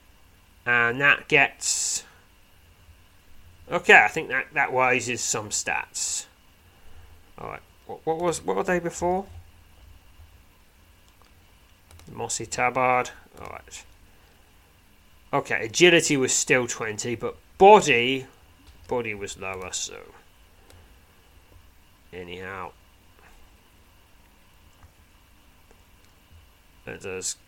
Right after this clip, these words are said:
go, go, go. Windle's Crimson Tabard. What, what is my,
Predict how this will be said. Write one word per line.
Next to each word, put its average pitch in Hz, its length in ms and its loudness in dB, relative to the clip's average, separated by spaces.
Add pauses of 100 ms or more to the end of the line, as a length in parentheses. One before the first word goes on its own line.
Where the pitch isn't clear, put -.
(120)
go, 139 560 0
go, 107 640 -12
go. 110 560 -12 (1700)
Windle's 80 300 -14
Crimson 87 560 -12
Tabard. 139 800 0 (2250)
What, - 400 -2
what 196 360 4 (120)
is 147 520 2
my, 113 720 -4